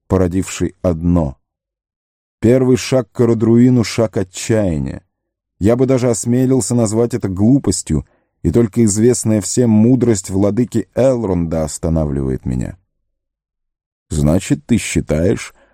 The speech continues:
отчаяние или глупость?" усмехнулся Гэндальф. "Но отчаяние существует для того, кто увидел несомненный крах своих устремлений. Где он? Мы взвесили все пути,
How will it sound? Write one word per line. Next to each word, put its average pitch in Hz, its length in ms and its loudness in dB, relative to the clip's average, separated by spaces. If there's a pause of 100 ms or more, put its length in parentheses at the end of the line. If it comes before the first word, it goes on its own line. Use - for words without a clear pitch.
(120)
отчаяние 87 1000 0
или 101 240 2
глупость?" - 680 -6 (320)
усмехнулся 69 680 -4
Гэндальф. 52 540 -10 (800)
"Но 73 200 2
отчаяние 120 720 0
существует 95 760 0
для 95 180 4
того, 78 400 -2
кто - 240 -4
увидел 80 480 2
несомненный 98 800 2
крах 85 400 -2
своих 90 420 -2
устремлений. - 840 -2 (680)
Где 87 340 0
он? 67 280 -4 (800)
Мы 90 180 2
взвесили 101 560 0
все - 260 -2
пути, 71 480 -8